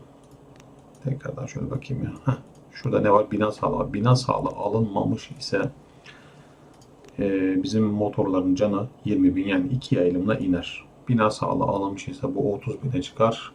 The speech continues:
Yani üç yaylım atmak gerekir. Şöyle bir deneme saldırıları yapalım. Yaylım ateşini denemek amacıyla bakalım ne kadar işe yarıyor.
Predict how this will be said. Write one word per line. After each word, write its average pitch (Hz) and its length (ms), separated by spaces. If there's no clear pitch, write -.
Yani 117 140
üç - 140
yaylım 92 380
atmak - 460
gerekir. 98 580
Şöyle 104 340
bir - 280
deneme 107 240
saldırıları 98 500
yapalım. 104 400
Yaylım 95 440
ateşini 90 520
denemek 92 380
amacıyla 101 460
bakalım - 280
ne 92 80
kadar - 160
işe - 240
yarıyor. 98 300